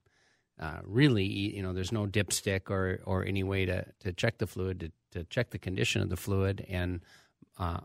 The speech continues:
oftentimes, maybe most times even now, the transmission fluid is a lifetime, uh, uh, synthetic fluid that they don't recommend changing. So,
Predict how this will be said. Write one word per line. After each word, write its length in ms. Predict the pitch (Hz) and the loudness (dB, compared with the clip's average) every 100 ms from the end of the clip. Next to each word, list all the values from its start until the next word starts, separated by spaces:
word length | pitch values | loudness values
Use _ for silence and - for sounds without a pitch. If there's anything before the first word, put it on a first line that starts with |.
| - | 6
oftentimes, 840 | 117 - 101 87 90 87 85 - | 6 6 2 0 0 0 -2 0
maybe 260 | 156 175 98 | 2 4 4
most 380 | 98 131 - | 4 4 2
times 360 | 92 82 80 85 | 0 -2 -2 0
even 240 | 85 85 87 | 0 0 0
now, 320 | 85 85 82 - - _ - | 2 0 -2 -10 -20 _ -4
the 80 | 101 | 0
transmission 580 | 110 95 - 95 98 | 2 2 2 0 0
fluid 280 | 85 101 92 | 0 0 2
is 140 | 87 87 | 0 -2
a 60 | |
lifetime, 800 | 87 87 85 - 82 82 80 85 87 - | -2 -4 -4 -4 -4 -2 -6 -10 -14 -16
uh, 40 | 82 80 82 - - | -12 -10 -12 -14 -16
uh, 160 | 80 80 | -16 -6
synthetic 600 | - 127 110 104 92 87 | 2 2 4 2 2 -4
fluid 480 | - 104 98 90 85 | -6 -4 -2 -2 0
that 160 | 87 90 | -2 0
they 100 | 87 | 0
don't 220 | 92 95 | 0 0
recommend 520 | 92 - 90 87 87 | -2 -2 -4 -4 -6
changing. 520 | - 82 78 69 76 - _ - | -8 -10 -10 -14 -18 -20 _ -12
So, 280 | - 90 | -8 -8